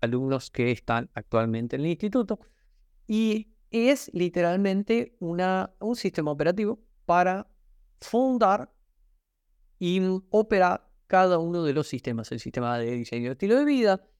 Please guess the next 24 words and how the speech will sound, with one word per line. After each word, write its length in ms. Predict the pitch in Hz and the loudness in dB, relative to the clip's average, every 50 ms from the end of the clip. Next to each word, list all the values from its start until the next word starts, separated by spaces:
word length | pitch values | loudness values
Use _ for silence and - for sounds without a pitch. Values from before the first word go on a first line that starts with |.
| _ _ - | _ _ -6
el 140 | - 151 147 | -4 -4 -2
sistema 560 | - 165 143 - - 151 139 139 143 147 143 _ _ _ _ _ - | -2 -4 -4 -2 -2 -2 0 2 0 0 -2 _ _ _ _ _ -14
de 540 | - 135 127 143 143 143 139 139 139 143 143 - | -12 -6 -2 -2 0 0 0 -2 -4 -6 _ -4
enfoque, 800 | 139 131 127 120 - - 226 208 147 - - 139 135 139 - - | -2 -2 -2 -4 0 2 2 2 2 0 -2 -2 -2 -2 -4 -6
el 140 | 139 131 127 | -6 -6 -6
sistema 540 | - - 131 120 - 139 131 131 127 127 123 | -4 -6 -8 -4 -2 -2 -2 0 -2 -2 -2
de 300 | 123 123 127 127 123 120 | -4 -4 -2 -2 -2 0
la 140 | 120 120 | 0 -2
gestión 480 | - - 123 - _ - 131 123 123 123 | -2 -4 -8 -10 _ -4 -2 -2 -2 -2
de 360 | 120 117 113 113 117 117 113 110 | -2 -2 -2 -2 -2 -4 -2 -2
los, 320 | 113 113 104 - - _ - | -2 -4 -4 -6 -12 _ -8
de 140 | 120 120 113 | -6 -4 -4
la 180 | 113 113 113 | -2 -2 -4
atención, 760 | 110 - 120 120 120 - - 208 202 202 190 185 190 190 185 - | -4 -4 -4 -6 -6 -2 0 0 2 2 2 2 0 -2 -4 -8
¿sí? 360 | - - 160 175 185 - - _ _ _ _ _ - | -4 -2 -2 -2 -2 -4 -8 _ _ _ _ _ -8
El 260 | - 139 131 127 127 123 | -4 -2 -2 -2 -4 -4
sistema 380 | - 131 - - 135 131 135 | -8 -10 -6 -6 -4 -2 -2
de 60 | 151 | -4
finanzas, 640 | 143 - 208 233 233 233 226 226 214 - 214 190 - 156 | -2 0 2 2 4 4 4 2 0 -2 -4 -4 -4 -4
el 60 | 139 | -4
sistema 340 | - 139 127 - 131 120 113 | -4 -8 -4 -4 -2 -2 -2
de 60 | 110 | -4
activos. 360 | - - - - _ _ _ | -6 -10 -20 -20 _ _ _
Bien. 380 | - 135 139 135 139 139 139 _ | -4 -2 -2 -2 -2 -6 -18 _